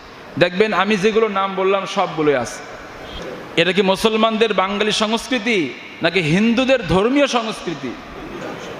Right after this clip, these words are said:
এটাকে আমাদের উপর চাপায় দিচ্ছে। বাংলাদেশের মুসলমানেরা না বুঝেই এই মঙ্গল শোভাযাত্রায় উদযাপন করে, অংশগ্রহণ করে, না বুঝেই তাদের ঈমানটা নষ্ট হয়ে যায়। মূর্তির সামনে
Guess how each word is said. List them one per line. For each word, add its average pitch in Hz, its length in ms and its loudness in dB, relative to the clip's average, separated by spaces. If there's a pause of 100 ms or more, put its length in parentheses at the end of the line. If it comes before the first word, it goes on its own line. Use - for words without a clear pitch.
(400)
এটাকে 185 260 2
আমাদের 180 340 2
উপর 175 180 -2
চাপায় 147 360 0
দিচ্ছে। - 380 -10 (240)
বাংলাদেশের 208 500 2
মুসলমানেরা 233 680 2
না 202 280 2
বুঝেই 202 680 2 (360)
এই 180 140 4
মঙ্গল 208 400 2
শোভাযাত্রায় 220 760 0
উদযাপন 214 600 0
করে, 214 140 4
অংশগ্রহণ 214 580 2
করে, 254 240 2 (960)
না 165 280 2
বুঝেই 202 520 4
তাদের 190 280 0
ঈমানটা 185 560 0
নষ্ট 151 280 -2
হয়ে 131 220 2
যায়। 117 240 -2 (840)
মূর্তির 220 480 2
সামনে 208 400 2